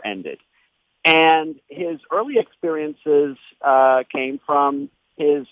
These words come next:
uh, home area in Oho-, in Ohio, and most notably the fact that he went to college at an evangelical, small evangelical school, and his closest friend was an ex-slave, Titus Basfield, and they corresponded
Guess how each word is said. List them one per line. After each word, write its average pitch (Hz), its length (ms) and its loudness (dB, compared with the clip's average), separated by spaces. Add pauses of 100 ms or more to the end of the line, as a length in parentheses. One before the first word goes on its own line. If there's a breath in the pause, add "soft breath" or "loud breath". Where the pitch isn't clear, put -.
(120)
uh, 117 280 -2
home 170 320 0
area 131 340 2
in 120 80 -6
Oho-, 123 380 0
in 127 140 -8
Ohio, 117 680 2
and 139 300 -4
most 160 160 -4
notably 160 560 2
the 135 100 -8
fact 139 460 2
that 127 200 -6 (400)
he 156 360 -4
went 165 340 -2 (160)
to 135 140 -2
college 147 680 2
at 123 180 -2
an 123 160 -4
evangelical, 139 1160 -2 (380)
small 123 280 2
evangelical 117 600 -4
school, 123 520 0
and 123 360 -2 (300)
his 175 140 0
closest 190 420 0
friend 196 240 -2
was 139 160 -4
an 143 100 -12
ex-slave, 127 720 -10 (160)
Titus 117 300 -2 (100)
Basfield, 92 680 -2 (720 soft breath)
and 127 280 2
they 123 140 0
corresponded 120 840 -2